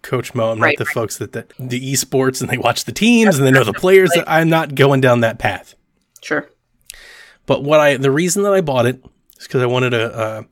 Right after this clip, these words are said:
Speaker 1: a good, competent
Speaker 2: Right.
Speaker 1: shooter. That's
Speaker 2: Sure.
Speaker 1: why I was interested in it. We don't have a lot of them on Switch at all, really.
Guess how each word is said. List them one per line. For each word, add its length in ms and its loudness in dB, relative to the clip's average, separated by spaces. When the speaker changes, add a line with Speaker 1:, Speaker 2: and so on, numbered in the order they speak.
Speaker 1:
a 80 -6
good, 500 4
competent 520 -2
Speaker 2:
Right. 60 -4
Speaker 1:
shooter. 400 -8
That's 160 -2
Speaker 2:
Sure. 40 2
Speaker 1:
why 160 4
I 40 2
was 120 0
interested 380 -4
in 100 -2
it. 80 -8
We 80 2
don't 180 -4
have 120 0
a 40 2
lot 320 2
of 140 -2
them 160 0
on 120 -2
Switch 320 -4
at 80 -4
all, 240 4
really. 340 -8